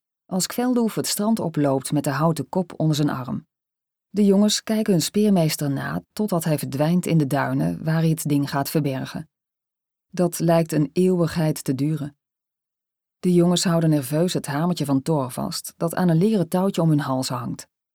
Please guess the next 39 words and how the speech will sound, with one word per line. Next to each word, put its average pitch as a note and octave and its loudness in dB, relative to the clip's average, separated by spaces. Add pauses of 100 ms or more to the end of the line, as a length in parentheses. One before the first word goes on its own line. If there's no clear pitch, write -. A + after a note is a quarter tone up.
(640)
Niet F3 0
veel D#3+ 2
later D#3+ 0
gaan E3 2
ze C#3+ 0
zitten D#3+ -2
of C3 -6
liggen D#3+ -2
op D#3+ 0
het D#3 -6
strand. C3 -8 (600)
Daarna D3+ -2
gaan - -6
ze D3+ -2
ruzie F3 4
zoeken D#3 0
met D3 2
elkaar. C3 -6 (1080)
Als G3+ -4
de - 0
oude G#3 2
Noor F#3 4
Kveldulf G3+ -2
uit G2+ -2
de E3+ 0
duinen F3 2
terugkomt, E3+ -2
dat C#3+ -6
werd C#3+ -4
tijd, D#3+ -4 (480)
rapen G3+ 0
de F3 6
jongens A3+ 4
hun D#3 4
stokken - -2
en C#4+ 0
schilden F#3 -2
weer D3 -2
op. - -10